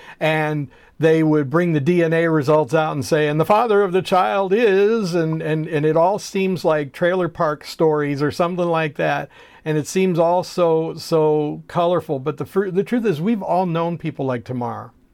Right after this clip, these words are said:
We went to school with them in high school. We've gone to church with them. We've worked with them. We've, we've seen them at Walmart. We've met people in our lives who were like Tamar. They were desperate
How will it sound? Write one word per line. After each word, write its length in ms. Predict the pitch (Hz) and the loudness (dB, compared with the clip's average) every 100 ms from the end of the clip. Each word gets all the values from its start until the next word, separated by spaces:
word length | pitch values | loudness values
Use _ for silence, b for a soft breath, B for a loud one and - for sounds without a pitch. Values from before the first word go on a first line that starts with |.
| _ _ b b b b b b | _ _ b b b b b b
We 140 | 190 | 2
went 220 | 208 196 | 2 0
to 80 | 165 | -2
school 440 | - - 190 196 175 | -6 -2 2 4 2
with 180 | 165 160 | 0 0
them 180 | 156 | -2
in 80 | 156 | 0
high 240 | 147 170 160 | 0 -2 -2
school. 340 | - 156 147 | -2 0 2
We've 240 | 147 156 | 0 -2
gone 240 | 139 170 165 | 2 2 2
to 80 | 160 | -4
church 400 | - 180 165 170 | -2 -2 -2 -2
with 200 | 156 - | -4 -2
them. 200 | 147 143 | -4 -2
We've 180 | 139 | -4
worked 380 | 139 156 170 165 | -2 0 0 -2
with 240 | 160 156 - | -4 -4 -4
them. 320 | 147 139 139 | -6 -4 -2
We've, 260 | 147 139 - B B | -2 -4 -8 B B
we've 200 | 165 160 | 0 0
seen 280 | - 196 202 | 0 0 2
them 160 | 185 175 | 2 0
at 80 | 165 | 0
Walmart. 720 | 160 175 175 165 151 143 139 B B - | 2 2 2 0 -2 -2 -6 B B -6
We've 300 | 170 190 160 | 0 0 2
met 500 | 165 165 196 - - | 2 4 2 -2 -4
people 600 | 196 160 175 170 156 B B B | -2 0 0 0 0 B B B
in 180 | 180 175 | 0 2
our 180 | 170 | 2
lives 600 | 165 160 175 170 160 147 - | 2 2 2 0 -2 -4 0
who 100 | 160 | 2
were 140 | 156 | 2
like 240 | 151 131 | 2 -2
Tamar. 500 | - 156 151 170 143 | -4 -2 0 0 0
They 200 | 139 151 | 2 2
were 160 | 151 147 | 2 0
desperate 720 | 123 165 175 - - 131 - | 0 0 0 -6 -10 -10 -12